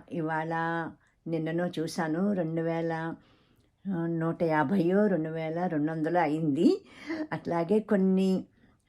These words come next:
ఉమ్, వీడియోస్కైతే యాభై ఐదు వేలు,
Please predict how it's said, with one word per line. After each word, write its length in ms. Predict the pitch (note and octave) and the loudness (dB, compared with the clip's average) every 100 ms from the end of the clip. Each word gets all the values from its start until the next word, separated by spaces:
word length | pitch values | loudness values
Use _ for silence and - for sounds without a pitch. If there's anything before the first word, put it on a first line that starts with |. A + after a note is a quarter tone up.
| F3+ | -4
ఉమ్, 760 | F3 F3 E3+ E3 E3 E3 D#3+ | -2 -2 -2 -2 -4 -6 2
వీడియోస్కైతే 880 | F3+ G3+ G#3+ A#3+ - F3+ F3+ - G3+ F#3 | 4 6 6 6 4 0 0 4 4 4
యాభై 440 | D3+ D#3 D3 C#3+ G3+ | 2 0 0 2 4
ఐదు 360 | F3 E3 E3 | 4 2 2
వేలు, 580 | F3 F3 E3+ E3+ F3+ F3 | 2 2 2 0 -2 -4